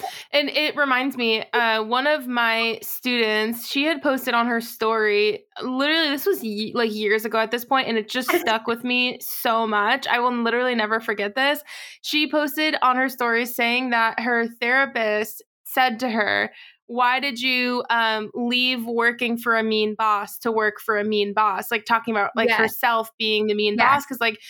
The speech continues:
Speaker 1: she's the only one holding herself accountable to do all these things, and she's, like, pushing herself way too much to do too much, and ends up, again, like you said, being in the same situation that she tried to avoid, which is
Speaker 2: Right.
Speaker 1: mind-blowing.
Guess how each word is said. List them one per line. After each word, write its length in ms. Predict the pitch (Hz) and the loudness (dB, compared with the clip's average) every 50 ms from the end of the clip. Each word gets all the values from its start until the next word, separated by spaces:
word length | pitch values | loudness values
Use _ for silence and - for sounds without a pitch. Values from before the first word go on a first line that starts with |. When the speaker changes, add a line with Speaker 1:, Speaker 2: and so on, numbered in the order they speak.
| - - _ _ _ | -20 -20 _ _ _
Speaker 1:
she's 360 | - - - 277 285 285 254 | -8 -4 -2 -2 0 -2 -2
the 120 | 240 269 - | -2 0 0
only 300 | - 247 247 254 254 254 | 0 0 0 0 0 0
one 200 | 247 247 247 254 | 0 0 0 2
holding 320 | 247 233 233 233 240 254 | 2 0 0 0 0 -2
herself 320 | 247 233 233 240 233 233 233 | -2 -2 0 0 -2 -2 -2
accountable 440 | 226 - 220 226 240 254 247 233 226 | -2 0 0 0 0 0 0 -2 -2
to 80 | 226 208 | -2 -4
do 140 | 233 233 226 | -2 0 2
all 140 | 226 226 | 2 2
these 220 | 208 226 226 214 - | 2 -2 -4 -4 -2
things, 320 | - 247 247 269 254 254 | -2 0 0 0 0 0
and 140 | 247 233 233 | -2 -2 -2
she's, 180 | - 233 226 - | -4 -6 -2 -2
like, 180 | 220 220 214 _ _ - | -2 -2 -2 _ _ -4
pushing 360 | - 240 240 240 262 240 247 | -4 -4 -2 -2 -2 -2 0
herself 500 | 247 226 226 226 - 233 220 220 220 220 - | 0 0 -2 -2 -2 0 0 0 0 -2 -2
way 240 | 214 220 220 220 | 0 0 0 0
too 220 | 220 - - 233 220 | -2 -4 -4 -4 0
much 400 | 233 262 277 277 269 - - - | 0 2 2 0 -2 -4 -10 -8
to 60 | 262 | -8
do 400 | 214 196 202 - 247 269 285 277 | -8 -8 -4 -2 0 0 0 -2
too 260 | 277 - - 269 240 226 | -4 -4 -2 -2 0 0
much, 520 | 220 214 196 196 196 214 220 220 - - _ _ _ _ _ - - | 0 0 2 2 2 0 0 -2 -8 -14 _ _ _ _ _ -6 -4
and 120 | 247 247 | -2 0
ends 240 | 240 247 254 240 247 | 0 0 0 0 -2
up, 160 | 247 240 240 - | -2 -4 -2 -2
again, 300 | - 269 - 403 392 302 | -2 0 2 2 2 2
like 180 | 254 233 233 - | 0 -2 -4 -4
you 60 | 254 | -2
said, 240 | - 285 254 208 196 | 0 0 0 0 0
being 200 | 226 226 226 226 | 0 2 2 2
in 60 | 226 | 2
the 80 | 226 262 | 0 -2
same 300 | - - 240 226 226 220 | -2 0 0 0 0 0
situation 480 | - 247 240 - 226 214 214 214 220 | -4 -6 -4 0 0 0 2 0 0
that 260 | 208 202 196 196 - - - | 0 0 0 0 -4 -6 -8
she 220 | - - 247 233 | -6 -4 -4 -2
tried 320 | - - 233 208 202 202 - | 0 0 0 0 0 0 0
to 100 | 220 208 | 0 -2
avoid, 480 | 196 190 185 202 196 180 160 160 - - | -2 0 0 0 0 0 0 -4 -6 -4
which 140 | 233 240 - | -6 -4 -4
is 160 | 285 269 - - - | -4 -6 -6 -2 0
Speaker 2:
Right. 200 | 247 233 202 226 | 0 2 2 2
Speaker 1:
mind-blowing. 640 | 240 285 294 247 214 175 - - - - 214 202 | 2 0 0 0 -2 -2 -4 -4 -8 -10 -10 -10